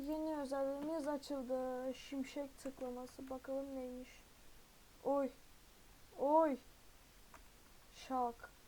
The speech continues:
Hmm, güzel bir şeye benziyor. Basılı mı tutmak gerekiyor acaba? Yani basılı tutunca mı oluyor yoksa tıklayınca da bir şey oluyor mu acaba? Dostum bir onu deneyelim. Aman dur, yanlışa bastım.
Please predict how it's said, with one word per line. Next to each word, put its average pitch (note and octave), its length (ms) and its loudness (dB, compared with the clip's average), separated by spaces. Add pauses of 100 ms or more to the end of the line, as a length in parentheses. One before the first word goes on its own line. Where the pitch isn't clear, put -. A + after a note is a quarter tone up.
(600)
Hmm, C4 420 -2
güzel B3 360 0
bir D4 40 -8
şeye D4 300 -4
benziyor. B3 440 -4 (1120)
Basılı C#4+ 280 2
mı F#4 100 2
tutmak E4 380 -2
gerekiyor D#4+ 340 2
acaba? E4 440 2 (280)
Yani C#4 120 -2
basılı D4 400 0
tutunca D#4+ 460 -2
mı D4 120 -2
oluyor D#4 320 -2
yoksa D4 240 -4
tıklayınca C#4 520 -4
da C#4 100 -2
bir C4+ 40 -6
şey C4+ 180 0
oluyor C4 240 4
mu B3+ 120 -6
acaba? B3+ 460 -8 (960)
Dostum C#4+ 420 4
bir D#4 40 2
onu D4 240 2
deneyelim. C4+ 540 -2 (2000)
Aman B3+ 260 0
dur, B3 60 -2
yanlışa B3 380 -4
bastım. C4 340 -12